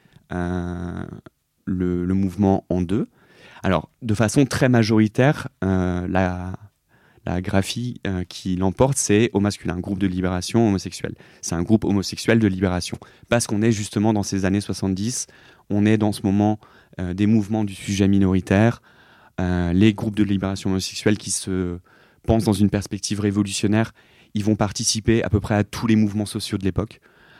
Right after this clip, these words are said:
Euh, ça va être en soixante-quinze de manifester contre une centrale nucléaire à Fessenheim. Ça va être, euh, en soixante-dix-sept d'être sur le plateau, euh, du Larzac contre l'extension du camp militaire.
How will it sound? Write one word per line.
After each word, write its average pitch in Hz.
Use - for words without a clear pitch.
Euh, 90
ça 98
va 95
être 101
en 104
soixante-quinze 101
de 95
manifester 101
contre 95
une 101
centrale 101
nucléaire 101
à 95
Fessenheim. 104
Ça 98
va 98
être, 104
euh, 92
en 92
soixante-dix-sept 101
d'être 95
sur 104
le 95
plateau, 98
euh, 92
du 98
Larzac 98
contre 95
l'extension 95
du 92
camp 101
militaire. 98